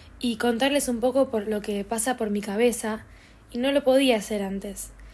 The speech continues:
Y siento que ahora me estoy dando esa libertad, lo cual me gusta mucho. Siento que esto me va a motivar a subir más,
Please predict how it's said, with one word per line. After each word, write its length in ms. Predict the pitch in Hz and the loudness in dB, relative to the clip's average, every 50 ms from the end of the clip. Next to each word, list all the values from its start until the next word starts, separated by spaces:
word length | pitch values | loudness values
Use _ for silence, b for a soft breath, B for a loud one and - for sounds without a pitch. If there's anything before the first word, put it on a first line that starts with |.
| b b b - | b b b -10
Y 100 | - 220 | -8 -6
siento 280 | - 254 254 254 285 277 | -6 -6 0 0 0 2
que 120 | - 254 | 4 4
ahora 180 | 254 269 277 269 | 4 4 4 2
me 60 | 247 | 0
estoy 180 | 214 - 254 247 | 0 2 2 4
dando 220 | 240 240 247 262 | 4 4 2 2
esa 160 | 247 226 208 | 0 0 0
libertad, 560 | 196 202 202 190 185 180 - 208 190 190 185 - - - | 0 0 0 0 -2 -4 -4 -4 -4 -4 -6 -8 -10 -6
lo 140 | 202 214 214 | -6 -4 0
cual 300 | - 226 226 233 226 226 | 2 2 2 2 0 -2
me 120 | 226 220 214 | -2 0 0
gusta 280 | 226 220 - - 233 | 0 -2 -2 -4 -4
mucho. 400 | 214 208 202 196 185 - 196 180 - - - - - - - - - - B B B B B B B | -2 -2 -2 -4 -4 -6 -8 -10 -12 -14 -18 -20 -20 -20 -20 -20 -20 -20 B B B B B B B
Siento 320 | - - - 247 247 233 220 | -8 -4 -2 -2 -2 -2 -2
que 80 | 233 | -2
esto 160 | 214 - - | -4 -2 -2
me 140 | 240 220 208 | -2 0 0
va 60 | 208 | 0
a 40 | 214 | 0
motivar 360 | 214 214 202 214 208 208 214 | 0 0 0 0 0 2 2
a 40 | 214 | 0
subir 340 | 208 - 220 208 202 208 208 | 0 0 0 0 0 0 0
más, 540 | 202 220 247 254 247 247 247 247 247 - | 0 0 2 2 4 2 2 2 0 -4